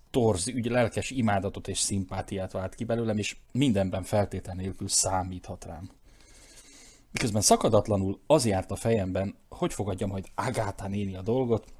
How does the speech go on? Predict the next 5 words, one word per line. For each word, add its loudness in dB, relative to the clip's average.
Cyril 2
minden 0
második -2
éjszaka -2
felébresztett, -2